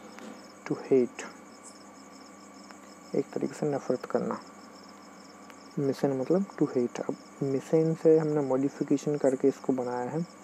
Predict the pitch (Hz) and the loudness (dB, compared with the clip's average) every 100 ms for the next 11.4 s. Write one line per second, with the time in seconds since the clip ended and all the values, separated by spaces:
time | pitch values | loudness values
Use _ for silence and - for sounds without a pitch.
0 | - - - - 139 - 151 - 135 131 | -20 -20 -20 -8 -6 -2 -2 0 2 6
1 | 139 139 131 131 131 135 135 143 143 135 | 6 4 0 -2 -2 -2 -4 -4 0 0
2 | 135 - 127 123 120 113 127 123 123 - | 0 -2 -2 0 0 0 -2 -2 -2 -8
3 | - - - - - - - - - - | -14 -20 -20 -20 -20 -20 -20 -20 -20 -20
4 | - - - - - - - - - - | -20 -20 -20 -20 -20 -20 -20 -20 -20 -20
5 | - 143 139 - 151 - _ - - - | -8 -4 -2 2 2 2 _ -20 -20 -6
6 | 156 139 - 160 143 139 139 - - 143 | -4 -4 2 4 4 4 0 -2 0 0
7 | 151 143 139 139 139 139 135 139 156 208 | 2 2 2 0 -4 -4 -4 -4 -6 -8
8 | - - - - - 156 143 131 - 107 | -14 -20 -20 -20 -6 0 2 2 0 -2
9 | - - - - - - - 143 139 143 | -4 -20 -20 -20 -18 -18 -2 4 6 6
10 | 143 127 123 123 117 120 113 117 131 - | 4 2 2 2 0 -2 -4 -6 -4 2
11 | 151 135 120 160 | 2 4 -2 -2